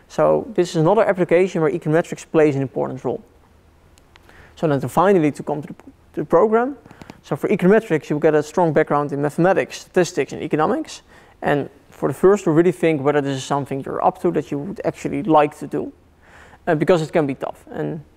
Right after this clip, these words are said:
some students struggle with this. So the program is challenging, but note it also yields high rewards.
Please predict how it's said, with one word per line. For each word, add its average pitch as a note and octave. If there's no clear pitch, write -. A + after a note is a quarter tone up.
some -
students -
struggle G3+
with F3
this. G#3+
So D3+
the D#3+
program G#3+
is C#3+
challenging, E3+
but -
note D3+
it D3
also D3
yields C#3
high -
rewards. -